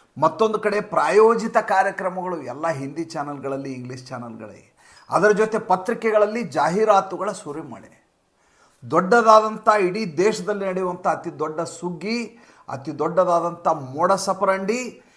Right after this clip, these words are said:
ಈ ದೇಶದ ಮತದಾರರನ್ನು ಹೇಗೆ ಹೇಗೆ ಓಲೈಸಬೇಕು ಅಂತ ಇನ್ನಿಲ್ಲದ ಹಾಗೆ ಸರ್ಕಸ್ ಕಸರತ್ತು ಮಾಡಲಿಕ್ಕೆ ಶುರು ಮಾಡ್ತಾ ಇದ್ದಾರೆ.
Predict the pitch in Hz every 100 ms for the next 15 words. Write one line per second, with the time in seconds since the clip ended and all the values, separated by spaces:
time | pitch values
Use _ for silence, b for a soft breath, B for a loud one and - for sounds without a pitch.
0 | b 151 226 269 226 220 - 185 170 160
1 | 202 196 208 190 190 190 180 127 151 190
2 | 196 170 233 240 220 196 208 214 - 185
3 | 175 170 165 170 165 147 165 196 185 180
4 | 156 160 226 226 b b b _ - 160
5 | 156 - 196 185 - - 131 - 165 160
6 | - 143 135 131 123 117 - 160 - 127
7 | 120 107 - - - - - - _ _